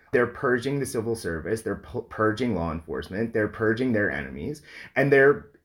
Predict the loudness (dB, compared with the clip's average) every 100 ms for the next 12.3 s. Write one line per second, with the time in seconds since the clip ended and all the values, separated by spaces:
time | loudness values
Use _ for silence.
0 | -6 -4 2 4 4 2 -2 0 0 0
1 | 0 2 2 0 -6 -6 -6 -4 0 0
2 | -2 0 0 0 2 2 2 -4 -8 -18
3 | -16 2 4 4 2 2 4 4 4 2
4 | -6 _ _ _ _ 0 6 8 8 4
5 | 6 4 4 4 2 0 -2 -4 -4 -4
6 | -2 0 0 0 2 2 0 -4 -20 -20
7 | -20 _ _ _ _ _ _ _ 6 6
8 | 4 -6 -10 -2 0 0 -4 _ _ 0
9 | 0 -2 2 4 4 0 2 2 0 -2
10 | -2 0 -2 -4 -6 0 4 4 2 0
11 | 0 -2 -6 -8 -4 -2 0 0 0 -2
12 | -4 -4